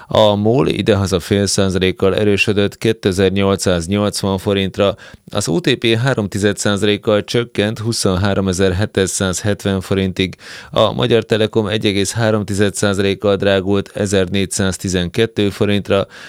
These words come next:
a Richter hat tized százalékkal ment feljebb tízezer-háromszáznegyven forintra.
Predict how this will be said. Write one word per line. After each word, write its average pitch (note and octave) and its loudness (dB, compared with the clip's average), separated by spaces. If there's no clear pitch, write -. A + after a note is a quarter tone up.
a - -2
Richter A2+ 0
hat G2 0
tized G#2+ 2
százalékkal G#2+ 0
ment A2 -2
feljebb B2 0
tízezer-háromszáznegyven F2+ 0
forintra. D2+ -4